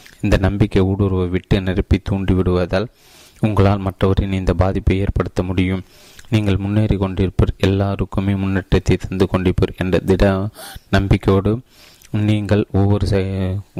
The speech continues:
செயலையும் செய்திடுங்கள். நீங்கள் செல்வந்தராக வளர்ந்து கொண்டிருக்கிறீர்கள். அதன் மூலமாக மற்றவர்களையும் செல்வந்தராக்கி கொண்டிருக்கிறீர்கள். உங்கள் பலன்களை எல்லோருடன் பகிர்ந்து கொண்டிருக்கிறீர்கள் என்பதை உணருங்கள்.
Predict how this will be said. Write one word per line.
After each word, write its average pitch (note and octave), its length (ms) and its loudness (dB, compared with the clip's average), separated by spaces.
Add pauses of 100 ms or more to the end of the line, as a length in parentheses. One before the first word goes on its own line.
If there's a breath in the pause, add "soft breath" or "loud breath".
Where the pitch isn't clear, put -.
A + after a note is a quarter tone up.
செயலையும் G2 480 2
செய்திடுங்கள். F2+ 600 0 (520 loud breath)
நீங்கள் G#2 340 2
செல்வந்தராக G2+ 560 0
வளர்ந்து G2 360 -4
கொண்டிருக்கிறீர்கள். F#2 800 -2
அதன் F#2 320 -2
மூலமாக F#2 540 -2
மற்றவர்களையும் F#2 720 -2
செல்வந்தராக்கி F#2 680 -2 (500 loud breath)
கொண்டிருக்கிறீர்கள். F#2 960 0 (800)
உங்கள் F#2+ 360 0
பலன்களை F#2 480 0 (480 loud breath)
எல்லோருடன் G2 540 2
பகிர்ந்து F#2+ 360 0
கொண்டிருக்கிறீர்கள் F#2 800 0 (560 soft breath)
என்பதை G2+ 360 2
உணருங்கள். F#2 540 -2